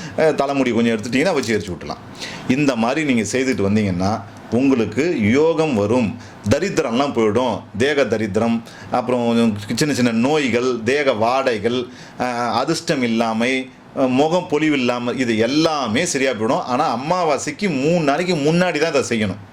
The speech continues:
அப்பதான் இது சரியா வேலை செய்யும்.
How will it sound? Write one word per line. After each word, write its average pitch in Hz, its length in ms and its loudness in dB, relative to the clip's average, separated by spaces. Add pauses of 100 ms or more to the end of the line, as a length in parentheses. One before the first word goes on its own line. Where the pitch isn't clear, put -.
(960)
அப்பதான் 117 320 0
இது 135 140 0
சரியா 131 420 0
வேலை 101 240 0
செய்யும். 92 260 -6